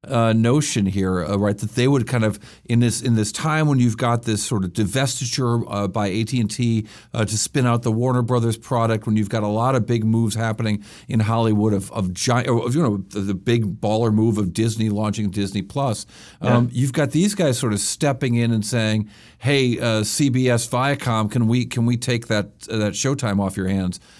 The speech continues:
Speaker 1: Uh, we don't know how far those discussions went, but, uh, Business Insider did report that that happened. And I thought that was just such an interesting notion that these guys really do them, see themselves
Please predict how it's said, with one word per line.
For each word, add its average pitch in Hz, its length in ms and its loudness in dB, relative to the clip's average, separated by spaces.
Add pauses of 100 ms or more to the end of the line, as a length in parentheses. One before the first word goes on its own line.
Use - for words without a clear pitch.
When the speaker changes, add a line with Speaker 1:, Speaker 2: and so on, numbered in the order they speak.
(120)
Speaker 1:
Uh, 110 260 0
we 113 120 2
don't 123 100 2
know 110 100 2
how 113 180 0
far 110 240 -2
those 101 180 -2
discussions 101 580 -4
went, 143 300 -2
but, 104 240 -4
uh, 104 80 0
Business 104 320 -2
Insider 104 380 -2
did 98 160 -2
report 101 260 -4
that - 140 -14
that 95 160 -4
happened. 117 420 -2 (320)
And 113 140 0
I 123 80 4
thought 123 180 0
that 117 140 0
was 98 180 -4
just 127 200 -8
such 127 200 -4
an 104 100 0
interesting 113 480 0
notion 101 360 0
that 98 220 -4
these 110 200 0
guys 95 240 -4
really 104 160 0
do 98 160 0
them, 90 160 -2
see 113 180 -4
themselves 90 460 -4